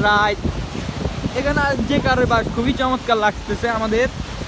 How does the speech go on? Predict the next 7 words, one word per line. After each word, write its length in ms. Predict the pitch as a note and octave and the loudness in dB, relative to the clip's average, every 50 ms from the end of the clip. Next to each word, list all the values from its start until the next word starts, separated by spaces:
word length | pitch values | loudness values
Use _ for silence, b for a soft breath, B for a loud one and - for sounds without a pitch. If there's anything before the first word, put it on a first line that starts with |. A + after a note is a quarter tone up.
| - - - - - - - - - - - - - - - - - - - - - - - - - - - - - - - - - - - - - - - - - - - - - - - - - - - - - - - - - - - | -8 -8 -8 -8 -6 -6 -10 -10 -10 -10 -8 -8 -10 -8 -8 -10 -10 -10 -10 -12 -10 -10 -10 -10 -8 -8 -10 -10 -10 -10 -10 -10 -8 -8 -8 -8 -8 -8 -8 -8 -8 -8 -8 -6 -6 -6 -6 -6 -4 -2 -2 -2 0 -2 0 0 0 0 2
আশরাফ, 320 | - - B3 B3 A#3 G#3+ - - - - - - - - - - - | 2 2 4 4 4 2 0 -2 -2 0 0 0 0 4 4 4 4
এদিকে 200 | A3+ B3 B3 A#3+ | 4 2 4 4
আয়, 80 | A3 G#3+ | 4 4
এদিকে 180 | G3+ A3 - G#3+ F#3+ | 4 2 2 4 4
আয়, 80 | - - - - - - - - - - - - - - - - - - | 4 2 2 -2 0 0 0 0 0 -2 0 -2 -2 -2 -2 -4 -2 0
দেখ। 180 | E3+ F#3+ - - - - - - - - - - - - - - - - - - - - - - - - - - - - - - - - - - - - - - - - - - - - - - - - - - - - - - - - - - - - - - - - - | 2 2 4 4 4 2 2 2 0 -2 -2 -4 -4 -6 -6 -10 -10 -10 -10 -8 -8 -10 -8 -8 -8 -8 -8 -8 -8 -8 -8 -8 -8 -8 -8 -8 -8 -8 -10 -10 -8 -6 -6 -6 -6 -8 -8 -8 -8 -8 -8 -8 -8 -6 -6 -4 -2 -2 0 0 0 0 0 -2 -2 -4 -2
প্রিয় 160 | - B3 C4+ | 0 2 4